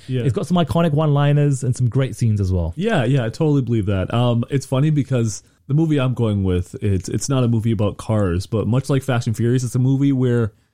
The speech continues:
Speaker 1: the cars, like, are, are the reason it's happening.
Speaker 2: Right.
Speaker 1: You know what I mean? Uh, and my pick is Ferris Bueller's Day Off.
Speaker 2: Okay, yeah.
Speaker 1: <laughs> Right? Uh, they steal Cameron's dad's Ferrari and have one of the best days ever. I love this movie so much. It's probably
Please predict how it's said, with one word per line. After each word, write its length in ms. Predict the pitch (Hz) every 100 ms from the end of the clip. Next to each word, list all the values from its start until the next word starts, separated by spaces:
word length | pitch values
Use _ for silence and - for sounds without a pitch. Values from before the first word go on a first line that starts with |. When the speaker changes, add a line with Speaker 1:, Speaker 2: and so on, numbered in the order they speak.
| _ _ _ _
Speaker 1:
the 160 | 143 151
cars, 800 | 143 - 151 196 208 196 151 151
like, 200 | 131 113 - _ _ _
are, 140 | 127 -
are 100 | 127
the 120 | 120
reason 320 | 113 117 113
it's 100 | 95
happening. 400 | 107 87 - - - 117
Speaker 2:
Right. 240 | 95 87
Speaker 1:
You 80 | 123
know 20 |
what 40 |
I 20 | 120
mean? 220 | 135 135
Uh, 240 | 120 117 131
and 140 | 127
my 140 | 127
pick 260 | 127 131 117
is 100 | 117
Ferris 320 | - 113 104
Bueller's 320 | - 107 98
Day 160 | 92 87
Off. 240 | 78 - -
Speaker 2:
Okay, 240 | 185 123
yeah. 240 | 143 185 131
Speaker 1:
<laughs> 20 |
Right? 300 | 190 156 196
Uh, 220 | 143 139
they 160 | 135 175
steal 560 | - 170 180 175 175 - _ -
Cameron's 480 | 151 147 156 156
dad's 360 | 131 131 131 135
Ferrari 680 | - 123 120 123 131 143 147
and 140 | 117
have 400 | 120 117 117 110 - _ -
one 160 | 120
of 60 | 131
the 40 |
best 220 | 117 110
days 180 | 117 113
ever. 240 | 113 110 - _ _ -
I 80 | 127
love 200 | 127 135
this 160 | 139 135
movie 160 | 120
so 220 | 107 127
much. 260 | 123 110 107
It's 80 | 120
probably 800 | 143 135 151 156 165 165 147